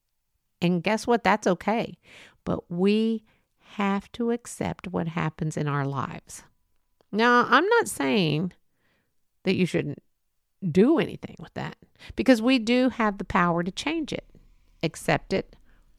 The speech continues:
or dwell on it. Now, what if John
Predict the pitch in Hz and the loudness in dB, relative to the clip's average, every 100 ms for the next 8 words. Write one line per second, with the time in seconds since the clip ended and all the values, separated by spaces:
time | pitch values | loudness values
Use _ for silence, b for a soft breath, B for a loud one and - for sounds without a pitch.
0 | _ 196 202 208 - 160 156 151 - - | _ 4 4 4 0 2 4 4 2 -4
1 | - - - _ - _ _ _ _ _ | -6 -10 -18 _ -20 _ _ _ _ _
2 | _ _ _ _ _ _ _ b b b | _ _ _ _ _ _ _ b b b
3 | b _ - 190 196 180 160 165 175 _ | b _ -8 -2 2 2 0 -2 -6 _
4 | _ _ _ _ _ _ _ _ _ _ | _ _ _ _ _ _ _ _ _ _
5 | _ _ _ _ _ _ _ _ _ _ | _ _ _ _ _ _ _ _ _ _
6 | 180 185 - 180 127 131 - - - _ | 0 0 0 0 0 0 -6 -20 -20 _
7 | _ _ _ b b b b b _ _ | _ _ _ b b b b b _ _
8 | _ 160 170 175 196 156 160 180 | _ -6 -2 0 0 0 -4 -6